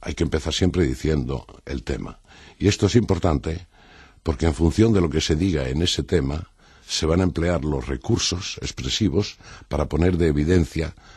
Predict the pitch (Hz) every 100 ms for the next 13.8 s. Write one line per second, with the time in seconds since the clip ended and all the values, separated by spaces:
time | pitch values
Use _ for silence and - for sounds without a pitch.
0 | - 69 69 87 76 78 - 73 80 95
1 | 85 - 78 76 71 67 69 67 67 80
2 | 71 60 67 - 71 69 71 87 - 76
3 | 62 67 64 67 62 - - - - _
4 | _ - 107 107 - - - - - -
5 | 87 78 80 73 69 69 87 80 78 71
6 | - 85 76 64 60 - - - - 85
7 | 71 65 69 69 92 98 85 107 - -
8 | - - - - - - 69 82 62 78
9 | 82 71 69 - 80 78 80 78 78 78
10 | 78 65 73 80 - - 71 92 78 80
11 | 67 69 - 76 - - - - - -
12 | - 78 76 73 78 82 _ - - 67
13 | 73 65 62 60 67 73 71 69